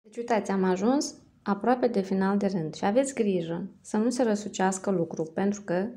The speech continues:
în acest rând încă s-ar putea să se răsucească. Deci uitați, mai am de făcut ultimul element. Deci,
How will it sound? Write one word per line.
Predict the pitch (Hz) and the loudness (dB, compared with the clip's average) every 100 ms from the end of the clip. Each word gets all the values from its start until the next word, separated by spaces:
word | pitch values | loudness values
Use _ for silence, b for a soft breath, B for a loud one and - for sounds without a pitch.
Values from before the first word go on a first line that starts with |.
| - | -8
în | 190 | -4
acest | 180 180 190 - | -4 -4 -4 -2
rând | 240 277 | 0 0
încă | 247 254 247 202 247 - | 0 2 2 0 -2 -8
s-ar | - 202 202 | -6 -4 -4
putea | 208 - 185 190 214 | -6 -6 -4 -4 -4
să | 214 - | -6 -8
se | 190 - | -8 -6
răsucească. | 180 180 180 - 160 - - - b b b b b b | -6 -6 -8 -10 -10 -10 -18 -20 b b b b b b
Deci | 202 | -4
uitați, | 220 214 185 - | -2 2 0 2
mai | 208 | 0
am | 220 | 2
de | 185 | 2
făcut | 175 175 - - 339 | 0 -4 2 0 2
ultimul | 330 247 247 220 208 | -2 -2 0 0 2
element. | 196 180 165 151 147 - _ _ _ _ _ _ _ _ _ | 0 0 -2 -6 -10 -14 _ _ _ _ _ _ _ _ _
Deci, | - - - | -20 -20 -20